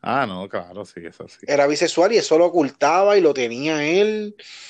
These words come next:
Speaker 2: se lo comía por dentro. Y, y una, y, y, y, eh, ahora sí, el del pana, al cu-, al cuñado, tal vez no le disparó, pero él estaba allí. Él estaba en el momento que mataron a su cuñado.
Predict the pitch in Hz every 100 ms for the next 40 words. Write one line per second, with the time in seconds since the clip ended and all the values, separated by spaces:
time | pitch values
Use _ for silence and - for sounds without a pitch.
0 | - _ - 135 135 123 131 147 170 139
1 | 135 135 127 120 113 131 123 143 151 -
2 | 143 139 120 135 123 - 165 - 165 -
3 | 151 170 180 - 120 - 151 147 143 143
4 | - 185 214 175 135 - 147 139 - 135
5 | - 143 139 196 285 269 _ _ _ _
6 | _ _ _ _ 180 196 208 247 - 185
7 | 185 190 220 262 254 269 - 285 294 214
8 | 170 165 165 _ 190 262 285 151 123 101
9 | _ _ _ - 143 165 _ 180 247 320
10 | 240 165 170 185 156 147 143 135 120 113
11 | 117 104